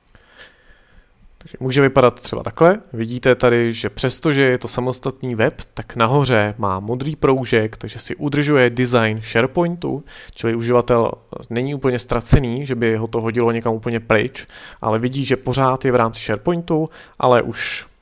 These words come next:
eh, na jiné doméně. A případně ta aplikace může vypadat třeba takhle. Eh, part není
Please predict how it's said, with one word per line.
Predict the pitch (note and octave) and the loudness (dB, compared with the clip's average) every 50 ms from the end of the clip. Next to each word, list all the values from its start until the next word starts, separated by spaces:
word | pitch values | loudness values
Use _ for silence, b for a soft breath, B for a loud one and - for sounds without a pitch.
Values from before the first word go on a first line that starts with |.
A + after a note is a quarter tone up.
| _ _ _ _ _ _ _ _ _ _ _ _ _ _ - - - | _ _ _ _ _ _ _ _ _ _ _ _ _ _ -14 -8 -4
eh, | A#2+ A2+ A2 | -2 -2 0
na | G#2+ A2 A2+ | 0 0 0
jiné | A#2+ A#2+ A#2 G#2+ G2 | 2 2 0 0 -2
doméně. | - - B2 A#2 A#2+ C3 D3 E3 F#3 A#3+ - - _ _ _ _ _ _ _ _ - B B B B B B B B B B B B B | -4 -6 -6 -4 -2 -2 -2 -2 -2 -4 -6 -12 _ _ _ _ _ _ _ _ -20 B B B B B B B B B B B B B
A | - A#2 A2+ | -2 -2 -2
případně | A2 - B2 A2+ C3 B2+ B2+ B2 | -2 -4 -2 0 2 2 2 2
ta | A#2 B2 A#2 | 2 4 2
aplikace | A2+ - A2+ A2+ A#2 A2 - - | 2 0 -4 -6 -6 -6 -4 -6
může | A2 A2 A2 A2 | -6 -6 -6 -6
vypadat | G#2 G2+ - A#2 G2+ G2 | -6 -6 -6 -8 -10 -10
třeba | - - - G2+ G2 | -10 -14 -16 -16 -16
takhle. | - - - - - - - _ _ _ _ _ _ _ _ _ _ _ _ _ _ _ _ _ _ _ _ _ _ _ _ _ _ _ _ _ _ _ _ _ _ _ _ _ _ _ _ _ _ _ _ _ _ _ _ _ _ _ _ - | -16 -18 -20 -20 -20 -20 -20 _ _ _ _ _ _ _ _ _ _ _ _ _ _ _ _ _ _ _ _ _ _ _ _ _ _ _ _ _ _ _ _ _ _ _ _ _ _ _ _ _ _ _ _ _ _ _ _ _ _ _ _ -8
Eh, | A2+ G#2 F#2 - - - _ | -8 -8 -8 -8 -12 -6 _
part | - C3+ C#3+ D3+ E3+ G3+ A3 - - - - - _ _ _ _ _ - | 6 8 8 8 8 6 2 -2 -10 -16 -18 -18 _ _ _ _ _ -4
není | C3+ C3 C#3 D3+ D#3 C#3+ C3 A#2+ | -2 0 0 0 0 -2 -2 -4